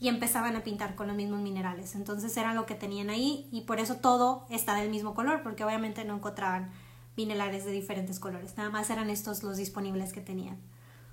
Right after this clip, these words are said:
Yo estuve en Altamira, en España. Súper bien. Muy bien,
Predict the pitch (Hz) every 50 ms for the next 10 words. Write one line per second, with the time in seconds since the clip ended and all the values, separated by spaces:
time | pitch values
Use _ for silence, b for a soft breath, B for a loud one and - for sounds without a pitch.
0 | B B B B B B B B - - - - - - - - - - - -
1 | - - - - - - - - 240 269 269 269 - 285 277 285 285 285 269 262
2 | 240 233 233 233 220 220 226 240 254 269 285 294 311 330 339 - - - - -
3 | - - 240 220 202 202 - - - 220 220 214 202 196 190 185 - - - -
4 | - - - - - - - - - - - - - - - - - - - -
5 | - - - - - - - - 254 233 233 233 220 220 220 220 240 247 262 285
6 | 294 - - B B B B B B B B B B B B B - - - -
7 | - - - - - - - - - - - 254 269 277 277 277 269